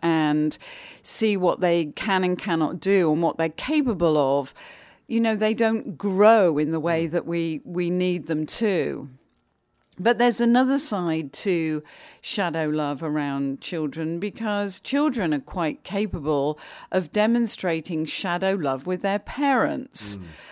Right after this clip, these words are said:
Speaker 1: The idea that they can withhold love from their parents, you know, in order to get an emotional advantage or, or a material advantage.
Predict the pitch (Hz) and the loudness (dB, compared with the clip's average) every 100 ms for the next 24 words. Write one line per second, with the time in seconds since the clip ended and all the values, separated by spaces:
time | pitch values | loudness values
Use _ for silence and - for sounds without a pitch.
0 | - - - 180 208 185 190 185 202 196 | -20 -20 -10 0 2 2 0 0 0 2
1 | 196 165 175 160 - - 185 208 208 180 | 2 2 2 0 -4 -12 0 2 2 0
2 | 240 180 175 170 - 175 190 185 - 262 | -4 -2 -2 -4 -6 -2 -2 -2 -4 0
3 | 277 294 220 135 139 139 - 135 143 131 | 2 2 0 -2 -4 -6 -10 -8 -6 -8
4 | 139 165 - 127 - - - 208 202 185 | -8 -8 -6 -6 -10 -12 -8 -4 0 0
5 | 185 190 180 170 - 226 220 196 - 175 | 0 -2 -2 -4 -4 2 4 4 0 -2
6 | 165 185 185 185 175 165 160 147 170 175 | 0 0 0 -2 -4 -2 -2 -2 -2 -2
7 | - 220 185 156 - 185 170 160 156 - | -2 -4 -2 -4 0 0 0 0 -2 -4
8 | 294 277 196 147 - - 80 107 95 - | -2 0 2 0 -4 -8 -12 -12 -12 -12
9 | 62 60 - | -12 -12 -16